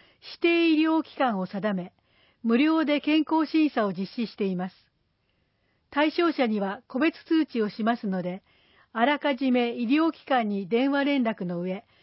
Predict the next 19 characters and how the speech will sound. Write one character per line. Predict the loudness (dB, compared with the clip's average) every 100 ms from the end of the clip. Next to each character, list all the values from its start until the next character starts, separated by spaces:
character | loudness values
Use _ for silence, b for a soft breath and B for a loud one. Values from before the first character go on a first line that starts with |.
| b b b
母 | -2 -2
子 | -2
健 | 0 2
康 | 2 0
手 | 2 -2
帳 | 0 0
を | 0
持 | -4
参 | -4 -4 -4
し、 | -8 -14 -12
受 | -8 -4
診 | 0 0
し | -2
て | -8
く | -6
だ | -8
さ | -8 -14
い。 | -14 _ _ _ _ _ _ _ _ _ _ _ _ _ _ _ _ _ _ _ _ _ _ _
一 | 0